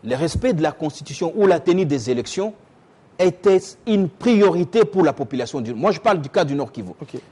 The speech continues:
Speaker 1: Le, la, la lucha qui est au Nord Kivu, peut-elle me dire avec honnêteté et sincérité que la priorité aujourd'hui pour la population du Nord Kivu, si vraiment ces mouvements-là aiment la, la population du Nord Kivu,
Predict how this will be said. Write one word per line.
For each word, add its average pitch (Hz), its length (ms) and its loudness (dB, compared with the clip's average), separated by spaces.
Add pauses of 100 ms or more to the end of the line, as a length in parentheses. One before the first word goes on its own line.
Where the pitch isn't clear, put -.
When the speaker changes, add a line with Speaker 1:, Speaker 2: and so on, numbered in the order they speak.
(120)
Speaker 1:
Le, 170 260 2
la, 165 260 2
la 165 200 2
lucha 160 640 -2 (140)
qui 175 200 0
est 175 140 2
au 147 100 0
Nord 151 240 0
Kivu, 104 280 -10 (960)
peut-elle 226 920 2
me 170 220 0
dire 131 640 2 (760)
avec 180 280 0 (240)
honnêteté 190 520 0
et 147 120 -8
sincérité 143 920 -4 (240)
que 175 120 2
la 165 100 4
priorité 240 720 2
aujourd'hui 165 560 0 (480)
pour 196 80 2
la 180 140 4
population 170 560 0
du 120 140 -4
Nord 131 160 -4
Kivu, 113 180 -8 (160)
si 196 160 -2
vraiment 196 320 2
ces 165 140 -2
mouvements-là 156 560 0
aiment 202 240 0
la, 120 140 0 (140)
la 131 180 -2
population 123 500 -6
du 107 120 -10
Nord 110 140 -12
Kivu, 120 260 -6